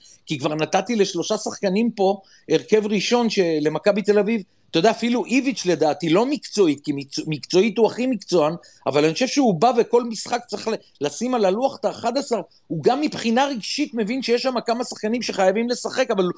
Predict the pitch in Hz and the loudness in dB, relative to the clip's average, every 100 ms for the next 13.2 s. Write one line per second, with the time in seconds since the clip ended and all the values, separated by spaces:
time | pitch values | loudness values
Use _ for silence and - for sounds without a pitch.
0 | - - 208 220 214 240 247 208 247 208 | -6 2 6 6 4 2 2 0 -6 -6
1 | 226 214 202 240 - 202 208 185 233 226 | -6 -4 -2 -2 -4 -10 -10 -4 -2 -2
2 | 175 131 _ - - 139 - 247 254 233 | -6 -10 _ -20 -6 -6 -2 0 0 0
3 | 196 180 226 233 202 208 226 - 180 - | 0 2 2 2 0 0 -2 -2 -6 -2
4 | 208 202 190 214 180 - 156 156 151 _ | 2 2 2 0 -2 -4 -10 -10 -12 _
5 | _ 147 165 185 233 226 233 226 226 180 | _ -4 0 4 4 4 2 0 -4 -6
6 | - 220 220 - 196 156 143 151 147 165 | -6 -6 -6 -4 -4 -2 -4 -6 -4 0
7 | 156 160 220 226 185 151 151 - 156 175 | 2 0 -2 0 0 0 -4 -8 -4 -2
8 | 156 214 220 240 240 247 247 233 _ _ | 0 0 0 0 2 0 -4 -10 _ _
9 | _ - - 175 - 170 214 208 - 165 | _ -4 -2 -2 -2 0 0 -2 -2 -2
10 | 160 - 180 147 190 160 151 - 214 240 | 0 2 2 4 0 0 -6 0 0 2
11 | 233 214 _ _ - 143 156 151 135 156 | -2 -6 _ _ -4 0 0 0 -2 0
12 | 180 214 202 - 156 151 147 139 _ _ | 2 2 0 0 2 4 4 2 _ _
13 | 170 180 | -2 2